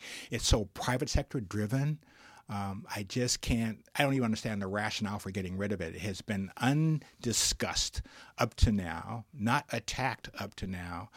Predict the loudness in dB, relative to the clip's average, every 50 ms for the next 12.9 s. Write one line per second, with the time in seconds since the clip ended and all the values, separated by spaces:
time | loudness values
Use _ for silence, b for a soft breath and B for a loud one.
0 | B B B B B B -8 -6 -4 -4 -4 -6 -6 -6 -2 -2 0 0 0 2
1 | 4 4 4 4 2 -2 -2 -2 -2 0 0 0 -2 -2 -4 -6 0 0 2 2
2 | 2 2 2 2 2 0 0 0 -2 -2 -2 -2 -2 0 2 2 2 2 2 0
3 | 0 -2 -2 -4 -4 -4 -4 -2 -2 -2 0 0 -2 -4 -6 _ _ _ -2 2
4 | 2 2 2 0 -4 _ _ -4 0 2 4 4 4 4 2 2 -2 -4 -6 -6
5 | -8 -8 -10 -10 -10 -12 B B B B B B B 0 2 2 2 2 0 0
6 | 0 -2 0 0 0 0 0 0 0 -2 -4 -6 _ 0 2 4 4 4 4 2
7 | 2 0 -2 -4 -6 -8 -10 -10 _ B B B B -8 -4 -2 0 0 0 0
8 | 0 0 -2 -2 -4 -8 -8 -8 -4 -2 0 0 0 2 0 0 -2 -2 -4 -4
9 | -4 -4 -4 -4 -6 -6 -6 -4 -4 -6 -6 -6 -4 -4 -4 -4 -4 -6 -8 -10
10 | -10 -10 -8 0 2 2 2 4 2 0 -2 0 -2 -4 -4 -4 -6 -6 -6 -6
11 | -6 -6 -6 -6 -8 -8 -6 -8 -8 -10 -10 -8 -8 -8 -8 -8 -10 -12 -14 -14
12 | -16 -18 B B B B B B B B B -10 -10 -10 -10 -12 -14